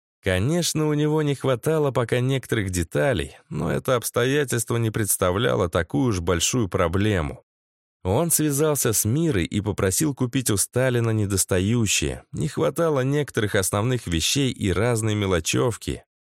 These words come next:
которые он мог со временем изготовить и здесь, но гораздо проще перебросить всё через теневой карман земли. Ему нужны были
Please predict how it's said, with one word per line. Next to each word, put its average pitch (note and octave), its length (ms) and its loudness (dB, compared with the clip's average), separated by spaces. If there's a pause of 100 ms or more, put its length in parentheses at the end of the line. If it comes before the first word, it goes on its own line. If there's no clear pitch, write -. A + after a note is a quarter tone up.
(120)
которые D#3+ 600 0
он D3+ 140 2
мог D3 280 0
со C3 180 2
временем C3 520 2
изготовить G2+ 680 0
и F2 80 2
здесь, F2+ 580 0 (220)
но B2 320 0
гораздо D#3 480 0
проще C#3+ 420 0
перебросить B2 640 0
всё - 300 0
через G#2+ 280 0
теневой G#2 460 0
карман G2 460 0
земли. F2+ 640 0 (360)
Ему E2 500 0
нужны A#2+ 400 0
были F#2+ 600 -2